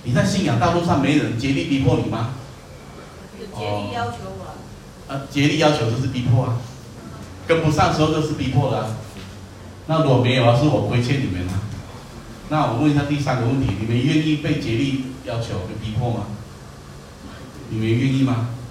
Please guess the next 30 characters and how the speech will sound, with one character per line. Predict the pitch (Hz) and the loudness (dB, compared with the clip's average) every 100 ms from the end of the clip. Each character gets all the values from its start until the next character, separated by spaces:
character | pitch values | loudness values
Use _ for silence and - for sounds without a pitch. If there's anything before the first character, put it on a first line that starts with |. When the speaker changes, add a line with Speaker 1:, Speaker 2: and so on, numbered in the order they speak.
| - - - - - - - - | -14 -16 -16 -16 -16 -16 -12 0
Speaker 1:
虽 | 165 | 2
然 | 143 | 2
我 | 117 | 2
知 | 139 | 2
道， | 131 147 139 - - - - | 2 0 -2 -6 -12 -14 -10
我 | 104 | -8
知 | 135 | -4
道 | 156 147 - - - | -2 -2 -4 -8 -2
这 | |
样 | 165 | 0
说 | 147 135 | 2 0
的 | 131 | 2
不 | 113 | 4
是 | 113 | 4
很 | 143 - | 4 0
算， | - 147 | 0 2
但 | 143 | 2
是 | 143 | 2
我 | 101 | 2
还 | 104 | 2
是 | 123 | 2
喜 | - | 2
欢 | 107 107 | 0 4
听 | 117 | 4
到 | - | 4
你 | |
们 | 95 | 2
的 | 95 95 | -2 -2
答 | 110 | -2
案。 | 117 | -2